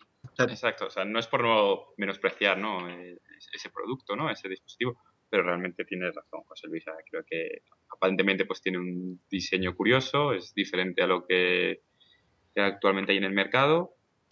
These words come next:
Speaker 2: Sí, es ligero, ergonómico, pero, pero realmente no, no, no, nosotros por lo menos no le encontramos una cabida, eh,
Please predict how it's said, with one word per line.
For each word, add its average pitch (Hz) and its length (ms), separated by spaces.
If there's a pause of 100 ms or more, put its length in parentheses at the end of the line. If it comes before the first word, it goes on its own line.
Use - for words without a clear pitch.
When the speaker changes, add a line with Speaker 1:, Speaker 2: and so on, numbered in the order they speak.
(260)
Speaker 2:
Sí, 127 340
es - 300
ligero, 120 560
ergonómico, 135 580
pero, - 400 (1600)
pero 104 200
realmente 101 420
no, 101 220
no, 107 200
no, 110 220 (200)
nosotros 127 340
por 123 100
lo 123 60
menos 143 140
no 123 80
le 101 60
encontramos 95 440
una 92 140
cabida, 90 460 (680)
eh, 87 460